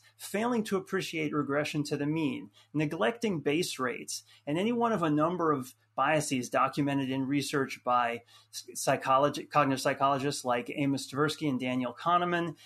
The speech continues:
and, uh, then brought into the field of management, organizational behavior, and economics by people like Max Bazerman and Richard Thaler. So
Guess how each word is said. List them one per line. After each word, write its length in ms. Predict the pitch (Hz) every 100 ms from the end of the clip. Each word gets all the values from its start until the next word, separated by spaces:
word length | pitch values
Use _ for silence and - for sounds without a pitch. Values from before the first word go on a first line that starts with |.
| - 139
and, 360 | 131 127 127 - _ _
uh, 440 | 143 127 120 120 120 - _ _ _ _ _ _ 127
then 220 | 147 143 131
brought 420 | 143 139 147 147
into 540 | 147 135 - 139 127
the 140 | 123 127
field 320 | - 143 127
of 220 | 120 113
management, 520 | 131 139 139 131 143 147
organizational 720 | 135 135 135 139 127 135 127
behavior, 320 | 127 135 131
and 100 | 127
economics 640 | 131 147 196 196 185 -
by 160 | - 131
people 280 | 135 131 131
like 180 | 127
Max 260 | 127 127 - -
Bazerman 540 | 131 131 127 123 123 - - -
and 140 | 127
Richard 360 | 127 - 123 -
Thaler. 460 | 131 127 143 - _ _ _ _ _ _ _ -
So 460 | - 175 156 147